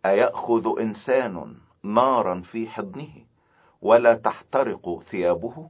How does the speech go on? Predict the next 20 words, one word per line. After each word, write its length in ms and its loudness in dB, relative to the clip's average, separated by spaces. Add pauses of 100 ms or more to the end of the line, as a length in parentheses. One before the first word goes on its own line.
(1160)
أو 200 10
يمشي 560 0
إنسان 680 -4
على 240 0
الجمر 520 -6 (640)
ولا 360 6
تكتوي 840 -2
رجلاه؟ 480 -6 (880)
هكذا 760 0 (120)
من 240 0
يدخل 580 -2
على 280 2
امرأة 520 -2 (200)
صاحبه، 500 -10 (960)
كل 240 0
من 340 4
يمسها 800 -4 (220)
لا 200 4
يكون 680 -4
بريئا. 460 -6